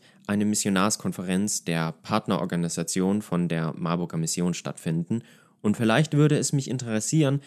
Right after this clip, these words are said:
daran teilzunehmen. Ich konnte es nicht glauben, die Konferenz sollte genau in der Gegend stattfinden,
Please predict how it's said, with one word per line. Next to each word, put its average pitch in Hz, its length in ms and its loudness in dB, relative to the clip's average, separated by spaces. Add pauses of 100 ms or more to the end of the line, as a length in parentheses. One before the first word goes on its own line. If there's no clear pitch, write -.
(120)
daran 123 260 0
teilzunehmen. 135 680 -2 (840)
Ich - 140 -12
konnte 104 280 4
es 87 160 -2
nicht 87 180 -4
glauben, 98 360 4
die 90 120 -4
Konferenz 107 560 2
sollte 110 260 4
genau 101 400 2
in 120 140 -2
der 101 80 0
Gegend 117 360 -4
stattfinden, 120 540 -4